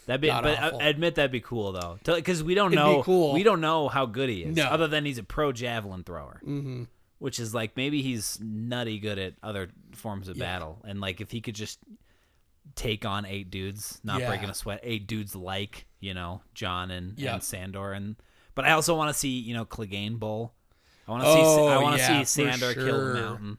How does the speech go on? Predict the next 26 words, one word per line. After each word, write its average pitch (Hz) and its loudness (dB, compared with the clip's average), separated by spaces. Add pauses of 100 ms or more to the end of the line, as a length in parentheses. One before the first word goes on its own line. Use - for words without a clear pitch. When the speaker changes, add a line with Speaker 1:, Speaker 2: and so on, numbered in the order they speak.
(140)
Speaker 1:
finally. 110 -2
Speaker 2:
Yes. - -4 (220)
Speaker 1:
But 147 4
I'd 156 6
be 147 2
all 139 2
right 131 2
if 123 -4
I 110 -4
didn't 98 -6
see 107 -6
that. 104 -6
That's 113 -8
not, 117 -6
like, 101 -12
top 165 0
Speaker 2:
No, 170 8
Speaker 1:
of 156 8
my - -8
list 101 -8
of - 0
Speaker 2:
it's 185 4
been 190 2
Speaker 1:
things - -6
that 160 -4
Speaker 2:
teased 156 -4